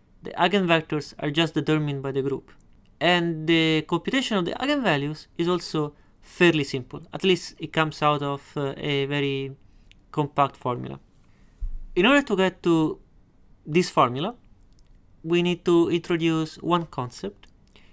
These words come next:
which is the concept of, uh, characters of a group. We will only use characters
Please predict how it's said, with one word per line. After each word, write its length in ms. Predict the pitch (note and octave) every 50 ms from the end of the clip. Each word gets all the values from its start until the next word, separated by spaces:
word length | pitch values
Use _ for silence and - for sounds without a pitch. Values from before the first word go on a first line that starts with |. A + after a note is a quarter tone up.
| - - -
which 180 | - E3 D3+
is 180 | F3 F3 D#3+ D#3
the 80 | F3+ D#3+
concept 540 | - F3+ F3+ F3+ - F3+ E3+ - - - -
of, 320 | - D#3 D3+ D3 D3 C#3+ - - - - -
uh, 240 | D3+ D3 C#3+ C#3+ C#3+ - _ _ _ _ _ - - _ _ _ _
characters 720 | - F3+ F3 E3+ D#3+ C#3 - C#3 C3 B2+ - - - - _ _ _
of 140 | - D3 C3+
a 40 | C3+
group. 280 | B2 B2+ - - - - - - - - - _ _ _ _ _ _ _ _ - _ _ _ - - - _ - - - _ _ _ _
We 180 | - D#3+ E3 E3
will 140 | E3+ F3+ A3
only 380 | B3 B3+ B3 G#3+ F#3+ - - - _ _ _ _ _ _ _ - _ - - - _ -
use 440 | F3 D#3+ D#3 F3 F3 E3+ D#3+ - -
characters 680 | - - E3 D#3+ E3 D#3 - D#3 D3 C#3 - - -